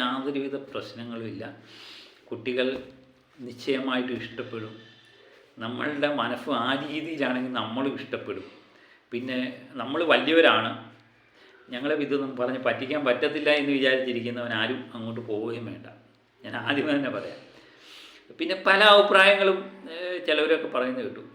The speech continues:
ഞാൻ പ്രതീക്ഷയോട് വന്നിട്ടില്ല, ഇടിയുണ്ടോ? ഓരോരുത്തർ വിചാരിക്കുന്നത് ഇടിയുണ്ടോ, അടിയുണ്ടോ, സ്റ്റണ്ടുണ്ടോ എന്നൊക്കെ വിചാരിച്ച്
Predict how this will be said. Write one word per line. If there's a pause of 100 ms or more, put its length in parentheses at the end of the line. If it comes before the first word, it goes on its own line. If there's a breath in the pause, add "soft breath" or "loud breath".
(140)
ഞാൻ
പ്രതീക്ഷയോട്
വന്നിട്ടില്ല, (300)
ഇടിയുണ്ടോ? (1120 loud breath)
ഓരോരുത്തർ
വിചാരിക്കുന്നത്
ഇടിയുണ്ടോ, (140)
അടിയുണ്ടോ, (100)
സ്റ്റണ്ടുണ്ടോ (100)
എന്നൊക്കെ
വിചാരിച്ച്